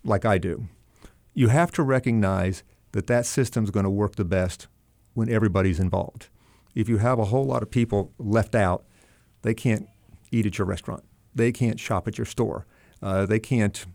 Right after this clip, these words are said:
buy a car from you. We need to sort of turn the conversation around to say, "Let's see how we can bring everybody in, 'cause that's good for the economy." And I think that conversation will be a whole lot better. The city can help some there. As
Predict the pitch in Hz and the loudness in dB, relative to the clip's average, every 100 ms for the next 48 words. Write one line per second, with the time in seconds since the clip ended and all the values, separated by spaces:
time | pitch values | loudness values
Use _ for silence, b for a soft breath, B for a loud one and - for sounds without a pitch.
0 | _ - 95 104 101 - 104 104 - 95 | _ -14 -4 -2 -2 0 2 2 0 -2
1 | 92 98 _ b b b b b 117 127 | -2 -6 _ b b b b b 2 2
2 | 160 135 - 131 107 - 135 120 117 117 | 2 0 0 0 0 0 2 2 0 0
3 | 92 - 107 107 - 98 95 95 95 - | 0 0 0 0 -2 -2 0 -2 -2 0
4 | 101 95 - b b b b 113 123 151 | 0 0 -4 b b b b 0 2 0
5 | - - - 147 - 127 110 101 107 104 | -4 -10 -12 -12 -2 0 2 2 2 2
6 | 104 98 87 101 92 87 85 _ _ 113 | 2 0 0 0 2 0 -4 _ _ 0
7 | 107 87 92 95 104 101 98 87 - 90 | 2 2 0 2 2 2 0 -4 -6 -2
8 | 92 - - 98 - 85 85 98 101 90 | -2 -2 -2 -2 -2 -8 -6 -2 0 -2
9 | 78 - _ b b b b b b 98 | -4 -10 _ b b b b b b -2
10 | 95 107 - 113 117 117 101 87 - 92 | 2 0 4 2 2 2 2 0 0 -2
11 | - 87 90 82 95 90 90 92 92 85 | 0 -2 0 0 0 -2 -2 -2 -2 -2
12 | - B B B 110 - 131 123 101 104 | -4 B B B -2 0 0 2 2 2
13 | 98 - 107 95 92 92 92 - b b | 0 0 0 2 2 2 0 -4 b b
14 | b 101 | b -4